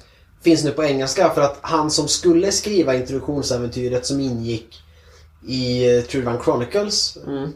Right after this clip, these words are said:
Speaker 1: vad det nu var, om han var sjuk eller han la ner bara, inte
Speaker 2: Ja.
Speaker 1: ville. Jag kommer inte ihåg vad det stod. Har inte gjort det. Så då har de översatt Trolltagen istället
Speaker 2: Ja.
Speaker 1: till Taken by Trolls.
Speaker 2: Vilket är schysst, för att jag älskar Trolltagen.
Speaker 1: Ja, det är ett asbra äventyr,
Speaker 2: Mm.
Speaker 1: men inte ett ljud.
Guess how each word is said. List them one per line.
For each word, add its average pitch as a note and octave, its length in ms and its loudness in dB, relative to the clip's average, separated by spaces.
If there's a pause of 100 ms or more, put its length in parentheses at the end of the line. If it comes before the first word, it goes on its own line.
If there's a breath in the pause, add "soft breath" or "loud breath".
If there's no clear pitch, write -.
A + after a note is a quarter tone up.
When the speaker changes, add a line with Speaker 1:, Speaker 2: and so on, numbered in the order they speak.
(120)
Speaker 1:
vad E3+ 200 4
det E3 60 8
nu C#3+ 100 4
var, B2 100 0
om A#2+ 100 -4
han D#3 100 2
var D3 100 4
sjuk E3 300 4
eller C#3+ 120 2
han C#3 160 2
la B2+ 80 0
ner B2 240 -2
bara, A#2+ 180 -6
inte A#2+ 140 -2
Speaker 2:
Ja. B2 60 -2
Speaker 1:
ville. C3 280 0 (360 loud breath)
Jag C3 100 -8
kommer C3 140 -2
inte B2+ 80 -4
ihåg B2+ 140 4
vad A#2 100 2
det A#2 60 -4
stod. A#2+ 260 -4 (460 soft breath)
Har C#3+ 100 0
inte C#3+ 120 2
gjort G3 160 2
det. - 180 -6
Så - 160 -4
då D#3 80 6
har F3+ 60 8
de F3+ 100 0
översatt C3 340 0
Trolltagen C#3+ 640 2
istället D#3+ 380 -2
Speaker 2:
Ja. D#3 140 4 (180)
Speaker 1:
till B2+ 280 -6
Taken B2 300 -4
by A2+ 240 -8 (100)
Trolls. - 420 -6 (300)
Speaker 2:
Vilket D3+ 280 -2
är C3 260 4
schysst, G3 360 4
för - 140 0
att C3+ 140 2
jag C3+ 160 4
älskar C3 220 0
Trolltagen. B2 360 0
Speaker 1:
Ja, B2+ 80 6
det E3+ 80 6
är - 40 2
ett E3 60 2
asbra D#3+ 280 4
äventyr, D#3+ 340 0
Speaker 2:
Mm. D3+ 140 -2
Speaker 1:
men E3 200 6 (340)
inte F#3+ 220 0
ett C#3 120 0
ljud. C#3+ 560 -2